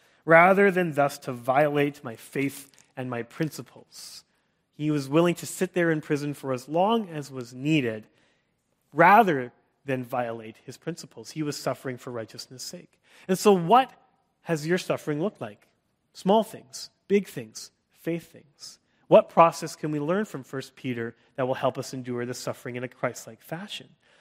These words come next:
Well, the first step to respond to unjust suffering for doing the right thing is to not be afraid. Peter tells us, "Do not fear." He frames it in a bit of an odd fashion. In verse thirteen, he says, "Now,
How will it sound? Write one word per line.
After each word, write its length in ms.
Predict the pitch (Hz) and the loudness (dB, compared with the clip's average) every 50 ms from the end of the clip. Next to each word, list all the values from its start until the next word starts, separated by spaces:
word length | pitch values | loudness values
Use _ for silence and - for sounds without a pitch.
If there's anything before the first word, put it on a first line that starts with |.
| _ _ - | _ _ 2
Well, 120 | 165 170 | 4 4
the 80 | 160 170 | 4 4
first 340 | - - - 247 277 - - | 0 0 -2 -2 -2 -2 -4
step 340 | - - 135 120 - - - | 0 0 0 0 0 -8 -12
to 100 | - 147 | -10 -8
respond 580 | 139 131 - - - 165 156 156 160 165 160 - | -6 -6 -8 -6 -4 -2 0 2 2 2 0 -2
to 140 | - - - | -8 -6 0
unjust 480 | 151 165 175 160 139 156 151 - - - | 0 0 2 2 0 0 0 0 -4 -14
suffering 520 | - - - 160 - - - 127 117 113 | -10 -4 -4 -4 -4 -6 -10 -12 -12 -12
for 140 | - - 131 | -12 -12 -10
doing 220 | 131 151 175 175 | -6 -4 -4 -2
the 100 | 160 143 | -2 -2
right 180 | 131 131 135 131 | -2 -2 -4 -4
thing 400 | - - 143 123 120 117 117 117 _ _ _ _ _ - | -8 -12 -10 -10 -10 -10 -12 -16 _ _ _ _ _ -12
is 120 | 139 - | -12 -10
to 140 | - - 135 | -10 -10 -8
not 260 | 127 117 107 107 - | -6 -6 -8 -8 -10
be 100 | - 123 | -10 -10
afraid. 440 | 120 - - - 131 110 104 104 _ - | -10 -10 -12 -12 -14 -14 -14 -16 _ -12
Peter 240 | - 165 160 170 170 | -6 -4 -2 -2 -2
tells 320 | - - 143 139 135 127 | -2 -2 -2 -2 -2 -4
us, 160 | 135 127 - | -8 -10 -10
"Do 460 | - 127 120 139 156 156 151 151 151 - _ _ _ _ _ - | -14 -12 -6 -2 0 2 2 2 0 -2 _ _ _ _ _ -2
not 460 | 131 123 123 120 123 - - - - _ _ _ _ _ | 2 2 2 2 2 -4 -10 -20 -20 _ _ _ _ _
fear." 440 | _ - - 131 120 117 113 - _ _ _ _ _ _ _ _ _ - | _ -20 -16 -14 -14 -14 -14 -16 _ _ _ _ _ _ _ _ _ -6
He 60 | 170 160 | -4 -2
frames 400 | - - 185 214 247 233 175 175 | 4 6 8 8 8 6 4 4
it 100 | 165 160 | 2 2
in 40 | |
a 40 | 160 | 4
bit 140 | 156 175 170 | 4 4 4
of 100 | 160 151 | 4 2
an 80 | 151 156 | 4 4
odd 280 | 151 156 160 156 147 | 6 8 6 6 4
fashion. 460 | - - 151 139 170 185 - 208 180 | 4 4 6 6 4 2 0 0 0
In 80 | 165 160 | 0 4
verse 220 | 160 170 170 - | 4 4 4 4
thirteen, 480 | - - 170 156 - - - 190 208 196 | 2 2 2 2 2 2 2 2 2 2
he 100 | 175 185 | 2 0
says, 260 | - - 190 185 170 | 0 2 2 2 6
"Now, 220 | 185 180 175 170 | 8 8 8 6